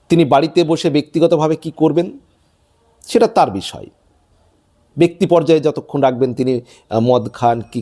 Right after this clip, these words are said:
কী খান, ব্যক্তিগত পর্যায়ে বাড়িতে বসে যা করবেন সেটা তার বিষয়।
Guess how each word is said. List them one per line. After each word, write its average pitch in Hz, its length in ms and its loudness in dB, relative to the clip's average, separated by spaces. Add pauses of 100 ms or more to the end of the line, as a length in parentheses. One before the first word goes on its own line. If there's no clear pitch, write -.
কী 135 100 0
খান, 185 320 -2
ব্যক্তিগত 143 460 0
পর্যায়ে 143 400 0
বাড়িতে 120 240 -2
বসে 127 260 -6 (540)
যা 139 180 0
করবেন 196 300 -2
সেটা 208 180 0
তার 170 200 0
বিষয়। - 300 -14